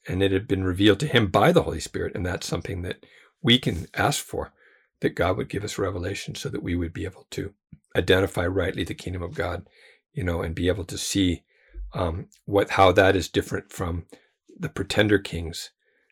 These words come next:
of, of this world, the pretender rulers. Um, coming, he came in the Spirit into the temple,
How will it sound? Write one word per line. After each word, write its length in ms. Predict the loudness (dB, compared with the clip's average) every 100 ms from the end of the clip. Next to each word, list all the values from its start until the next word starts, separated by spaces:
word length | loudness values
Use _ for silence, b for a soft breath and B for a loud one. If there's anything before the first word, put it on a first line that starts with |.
| _
of, 260 | -6 -6 -2
of 160 | -2 -2
this 200 | -4 -4
world, 260 | -4 -4 -6
the 60 |
pretender 480 | -10 -10 -8 -4 -4
rulers. 520 | -4 -4 -6 -10 -18 _ _ _ _ _ _
Um, 280 | -6 -4 -6 -14 _ _
coming, 340 | -4 2 2 2
he 160 | -2 -2
came 280 | 4 4
in 260 | 4 2 2
the 80 | 2
Spirit 380 | 0 2 2 2
into 180 | -4
the 120 | -6 -6
temple, 440 | -6 -6 -8 -10